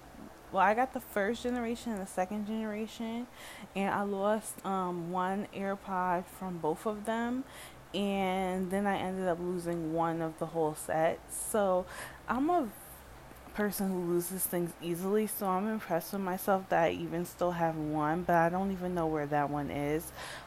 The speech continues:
Um, but I know it's in, it's somewhere in my possession. The other one, I'm pretty sure I left in an Uber, so whoever has that now,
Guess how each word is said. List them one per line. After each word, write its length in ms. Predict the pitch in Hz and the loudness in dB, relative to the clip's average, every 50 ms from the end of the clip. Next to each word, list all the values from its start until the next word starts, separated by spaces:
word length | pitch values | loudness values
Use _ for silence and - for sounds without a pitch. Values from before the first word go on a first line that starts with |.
| - - - | -8 -2 2
Um, 340 | 175 175 175 170 165 165 | 4 6 6 6 4 4
but 100 | 165 170 | 4 4
I 120 | 175 185 202 | 4 4 4
know 220 | 220 233 226 220 | 2 0 0 0
it's 160 | 220 214 - | -2 -2 -2
in, 320 | 214 202 190 185 175 - 185 - - - - - - - - | -4 -4 -4 -4 -4 -6 -6 -8 -12 -14 -16 -16 -8 -2 -2
it's 100 | 220 - | -2 -2
somewhere 480 | - - 254 214 226 233 226 214 190 | 2 4 4 6 6 4 2 2 0
in 140 | - 180 175 | 0 0 2
my 100 | 175 170 | 2 0
possession. 640 | 165 - - 170 156 156 156 165 170 - 214 202 196 | 0 0 -2 -2 0 2 2 2 2 0 -2 -2 -2
The 160 | 190 190 - | -2 0 0
other 220 | - 180 185 208 202 | 0 0 0 0 -2
one, 240 | 202 208 208 196 | 0 -2 -2 -2
I'm 100 | 180 175 | -2 -4
pretty 300 | 175 - - 180 175 180 | -4 -6 -6 -4 -4 -4
sure 200 | 175 - - 190 | -4 -2 0 2
I 120 | 165 156 151 | 4 4 4
left 280 | 156 151 156 - - | 4 2 0 0 0
in 60 | 175 170 | -2 0
an 320 | 156 151 151 82 104 143 | 0 0 -2 -2 -2 -4
Uber, 360 | 147 143 - 160 160 165 165 | -2 -2 0 0 0 0 0
so 240 | 165 - - 160 160 | 0 0 0 0 0
whoever 360 | 156 160 160 160 151 160 170 | 0 0 0 0 0 0 0
has 280 | 165 160 147 156 160 - | 2 2 2 2 2 0
that 160 | 165 165 160 | -2 -2 0
now, 320 | 160 160 160 160 165 170 | -2 -2 0 0 -2 -2